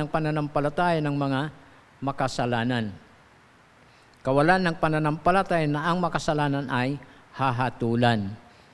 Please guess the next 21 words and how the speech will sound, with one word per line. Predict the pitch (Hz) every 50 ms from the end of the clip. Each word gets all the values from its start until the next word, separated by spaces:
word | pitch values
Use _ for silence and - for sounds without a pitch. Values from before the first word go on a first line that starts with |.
| - - - - - -
O | - 117 120
dapat | 147 170 170 190 185 -
maintindihan | 180 180 180 180 180 185 180 - 180 180 170 160 165 165 190 175 147 117 107 113 - - - - - - - - - - - - - -
ng | 139 151 160
mga | 165 165 160 156 156 147 143 143 143 -
taong | 165 175 170 170 175 170
makasalanan | 165 160 170 - - 160 151 170 190 208 196 170 147
na | 139 143
wala | 156 156 151 156
pang | 156 - 160 156
pananampalataya | 143 - 156 156 151 151 156 147 147 147 - 143 143 139 - - 131 135 131 131 123 117 117 120 - - - - - - - - - - - - - - - - - - - - - -
na, | 127 139 147 151 143 139 139 135 131 123 - - - - - - - -
hmm, | - 107 127 120 - - - - - - - - - - - - - - - - - - - - - - - - - -
kailangan, | - 139 156 175 165 170 170 170 170 170 175 170 165 165 156 147 135 113 - - - - - - - - - - 117 110 143 - - - - - _ - - - - - -
kailangan, | 135 151 175 170 165 170 170 165 170 165 -
kailangan | - 165 170 165 165 170 165 165
niya | 165 165 160
makilala | 160 156 147 - 180 160 156 165 170 165 165 147
ang | 147 151 147
Panginoong | - 151 147 143 139 143
Hesukristo. | 147 135 - - 143 - - 123 120 110 - - - 120 107 120